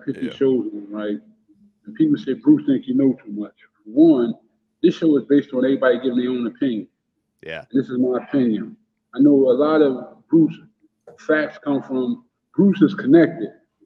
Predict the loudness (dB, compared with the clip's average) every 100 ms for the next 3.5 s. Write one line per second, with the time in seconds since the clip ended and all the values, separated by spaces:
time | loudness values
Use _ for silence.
0 | _ -6 -4 -2 -2 -2 0 0 -2 -6
1 | -14 -18 _ _ -10 -10 -4 -2 -2 -4
2 | -12 _ _ 0 2 4 4 4 2 2
3 | 4 4 2 -6 -20